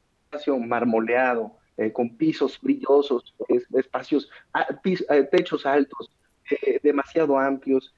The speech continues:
con, con, con un estrado en el que, eh, pues, el juzgador esté lejano y a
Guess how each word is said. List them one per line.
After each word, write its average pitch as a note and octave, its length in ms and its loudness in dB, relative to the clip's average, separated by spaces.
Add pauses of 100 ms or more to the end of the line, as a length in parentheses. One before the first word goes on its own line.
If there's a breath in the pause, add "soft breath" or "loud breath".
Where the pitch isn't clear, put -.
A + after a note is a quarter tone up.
(180)
con, D3+ 340 0
con, D3+ 320 0
con - 300 -6
un F3 80 2
estrado D3+ 520 2
en C3+ 120 2
el A#2+ 180 -4
que, B2 340 0 (360 loud breath)
eh, B2+ 480 0
pues, - 220 0
el C3+ 260 -4
juzgador C3+ 480 4
esté D3+ 180 -2
lejano D#3 680 2
y C3 200 -6
a A2+ 60 0